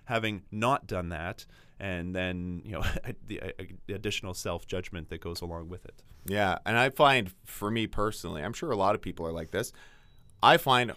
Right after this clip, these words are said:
Speaker 2: harnessing and focusing in on the negative consequences is very powerful. Like, when I think about exercising every day,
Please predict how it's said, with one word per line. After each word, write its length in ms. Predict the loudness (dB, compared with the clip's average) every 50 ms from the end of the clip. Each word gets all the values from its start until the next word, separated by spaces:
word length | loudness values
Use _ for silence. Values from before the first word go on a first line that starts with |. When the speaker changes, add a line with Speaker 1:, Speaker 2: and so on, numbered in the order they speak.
| -10
Speaker 2:
harnessing 1000 | -14 -16 -10 -2 2 4 4 4 4 2 0 -2 -2 -2 -2 0 -2 -2 -4 -6 -8 -8
and 120 | -8 -4
focusing 440 | -2 0 0 0 -2 -2 -2 0 0
in 160 | 0 0 0
on 260 | -2 -2 -2 -4 -6 -8 -8
the 140 | -6 -4 0
negative 400 | 2 2 2 2 2 0 -2 -2
consequences 800 | -2 -2 -2 -2 -4 -8 -8 -6 -6 -6 -4 -4 -6 -6 -6 -6
is 160 | -8 -8 -6
very 300 | -4 -2 -2 0 0 -2
powerful. 580 | -2 -2 0 0 2 2 0 -2 -4 -8 -8 -10 -12 -18 -16 -12 -4
Like, 80 | -2
when 120 | 2 4 4
I 140 | 4 4
think 280 | 4 2 0 0 0 0
about 520 | 0 4 4 6 6 6 6 4 2 0 -4 -10 -20 -20 -20 _ _ -12 0 4
exercising 680 | 4 4 4 2 -6 0 4 4 4 4 4 2 0 0
every 260 | 0 0 0 -2 -2
day, 420 | 0 2 2 2 0 -2 -4 -6